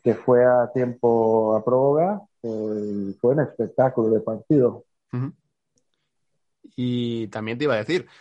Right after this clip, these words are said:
Speaker 2: bueno, esto ya es un poco fuera de guión, porque ya no, no lo tengo aquí en, entre mi, las preguntas y demás, pero os te quiero preguntar por los pedazos de viajes que os tenéis que meter cada vez que, que tenéis que salir. Eh, entiendo que esta expedición será,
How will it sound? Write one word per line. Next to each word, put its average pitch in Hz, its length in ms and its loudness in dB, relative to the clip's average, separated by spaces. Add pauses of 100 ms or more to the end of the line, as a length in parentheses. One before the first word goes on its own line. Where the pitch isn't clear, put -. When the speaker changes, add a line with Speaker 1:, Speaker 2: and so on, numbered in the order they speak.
(100)
Speaker 2:
bueno, 135 180 2
esto 127 160 -2
ya 147 60 4
es 156 60 0
un 160 100 2
poco 143 220 2
fuera 139 220 2
de 120 100 2
guión, 120 320 -2
porque 104 260 -6
ya 107 180 -4
no, 110 200 -6
no 117 160 -6
lo 110 100 -2
tengo 113 180 -6
aquí 107 300 -10
en, 104 260 -14
entre 110 360 -10
mi, 107 140 -12
las 113 160 -12
preguntas 120 360 -8
y 120 40 -8
demás, 120 260 -2 (280)
pero 117 160 -2
os 113 120 -8
te 104 100 -8
quiero 123 180 -6
preguntar 151 440 -2
por 156 120 -2
los 135 180 -4
pedazos 123 380 -4
de 143 80 0
viajes 113 420 -8
que - 80 -16
os 107 80 -14
tenéis 110 240 -12
que 135 100 -8
meter 113 300 -6
cada 110 220 -8
vez 110 140 -10
que, 110 380 -6
que 104 120 -12
tenéis 110 280 -8
que 131 100 -8
salir. 123 400 -10 (420)
Eh, 107 160 -8
entiendo 131 520 4
que 117 160 0
esta 123 160 -2
expedición 127 600 -2
será, 117 380 0